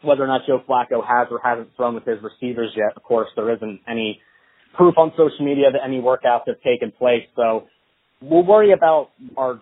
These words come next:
big training camp breakdown preview next week, um, on the, on the podcast. But with that being said, before we get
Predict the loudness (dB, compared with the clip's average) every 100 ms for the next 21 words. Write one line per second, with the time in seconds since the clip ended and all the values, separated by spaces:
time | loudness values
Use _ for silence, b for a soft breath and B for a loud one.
0 | _ -10 -10 -10 -8 -8 -12 -10 -10 -6
1 | -6 -6 -6 -6 -8 -10 -8 -8 -10 -8
2 | -4 -6 -6 -8 -6 -6 -8 -8 -6 -6
3 | -6 -6 -8 -4 -2 -2 -2 -4 -4 -6
4 | -4 -4 -4 _ _ _ _ _ 2 4
5 | 4 -2 -6 -2 -2 -4 -6 -4 -4 -8